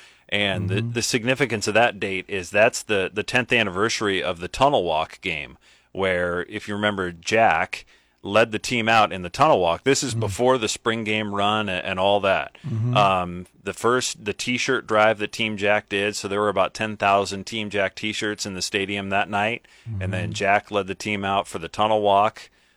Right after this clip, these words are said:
Speaker 1: Um, it's the
Speaker 2: Mm-hmm.
Speaker 1: tenth anniversary of that game. So September twenty-ninth this year. And, uh, I know we'll be here on K L I N and radio stations all across the state again.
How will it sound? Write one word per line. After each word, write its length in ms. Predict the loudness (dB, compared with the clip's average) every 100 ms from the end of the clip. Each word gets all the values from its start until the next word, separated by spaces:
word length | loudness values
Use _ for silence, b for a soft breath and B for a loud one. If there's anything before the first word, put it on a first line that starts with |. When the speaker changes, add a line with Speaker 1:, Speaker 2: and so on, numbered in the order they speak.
| _
Speaker 1:
Um, 440 | -4 -2 -4 -10 -16 _ -10
it's 200 | -6 -4
the 80 | -4
Speaker 2:
Mm-hmm. 60 | -2
Speaker 1:
tenth 280 | -4 -2
anniversary 640 | 0 0 0 -2 -2 -4 -4
of 120 | -6
that 260 | -4 -6 -6
game. 300 | -8 -8 -8
So 200 | -10 -6
September 420 | -4 -4 -2 -4
twenty-ninth 600 | -2 -4 -2 -4 -6 -6
this 280 | -8 -6 -4
year. 280 | -2 -2 -4
And, 140 | -6 -12 b b b b
uh, 60 | 0 2 0
I 60 | 2
know 160 | 2
we'll 100 | 2
be 160 | 0 0
here 240 | 2 4
on 280 | 2 0 -8
K 200 | -2 0
L 140 | 0
I 160 | -2 -2
N 340 | 0 2 2
and 160 | -2 -2
radio 300 | 0 2 0
stations 420 | 0 0 0 -2
all 140 | 0 0
across 360 | 2 2 2
the 60 | -6
state 300 | -4 -4 -6
again. 300 | -8 -12